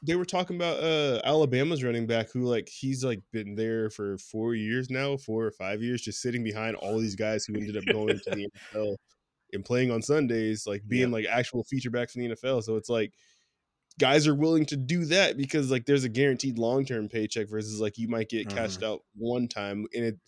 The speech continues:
Speaker 1: it's not like everybody's gonna be getting these million-dollar N I L deals. Like,
Speaker 2: For
Speaker 1: the,
Speaker 2: sure.
Speaker 1: you're, that,
Speaker 2: God
Speaker 1: that,
Speaker 2: damn.
Speaker 1: that's, like, that's, like, a small handful of players. So you might
Speaker 2: Alabama's
Speaker 1: as well,
Speaker 2: so
Speaker 1: like, if
Speaker 2: fake.
Speaker 1: you feel like you can play on Sundays, just sit at the
Speaker 2: Yeah.
Speaker 1: big school.
Speaker 2: I guess it'll
Speaker 1: <laughs>
Speaker 2: probably affect,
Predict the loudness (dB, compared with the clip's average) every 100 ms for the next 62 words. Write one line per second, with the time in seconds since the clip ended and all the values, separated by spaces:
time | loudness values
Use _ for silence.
0 | -20 -20 _ -4 2 4 4 4 4 4
1 | 4 2 0 0 0 0 0 0 2 2
2 | 2 2 2 0 -2 -2 0 0 -2 -4
3 | -6 -6 _ _ _ -12 -4 -4 -4 -10
4 | -16 -8 -4 -4 -4 -4 -6 _ -16 -12
5 | -4 0 0 0 0 0 0 0 0 0
6 | -2 0 4 4 6 6 6 4 0 -2
7 | -2 -2 -4 -6 -14 _ _ _ -4 0
8 | 2 4 6 6 6 4 2 0 -4 -8
9 | -4 -2 -2 -4 -8 -6 -4 -4 -4 -4
10 | -2 -4 -6 -10 -12 _ _ _ 0 2
11 | 4 2 0 -2 -4 -6 -6 -10 -16 -8
12 | 2 6 6 6 6 6 6 4 4 2
13 | 2 -2